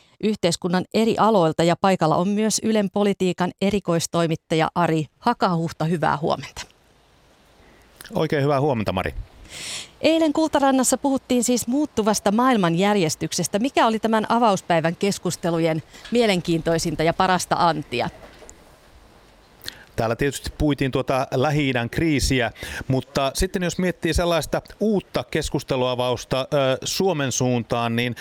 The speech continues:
Speaker 2: se tuli kyllä tämän globaalin etelän maiden keskustelussa. Täällähän oli siis paikalla Costa Rican ulkoministeriä, Kenian, ö,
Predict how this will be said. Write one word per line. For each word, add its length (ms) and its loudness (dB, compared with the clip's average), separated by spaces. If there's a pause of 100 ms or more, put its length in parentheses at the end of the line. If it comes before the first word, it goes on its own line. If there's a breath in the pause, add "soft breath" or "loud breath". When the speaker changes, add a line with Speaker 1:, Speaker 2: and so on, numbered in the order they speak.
(120)
Speaker 2:
se 120 0
tuli 200 -2
kyllä 300 0 (420 loud breath)
tämän 280 -2
globaalin 680 -2
etelän 420 -2
maiden 580 -2
keskustelussa. 800 -4
Täällähän 360 -2
oli 180 -2
siis 200 -2
paikalla 520 -2 (460 loud breath)
Costa 320 -4
Rican 420 -2
ulkoministeriä, 720 -4
Kenian, 420 -4
ö, 60 -4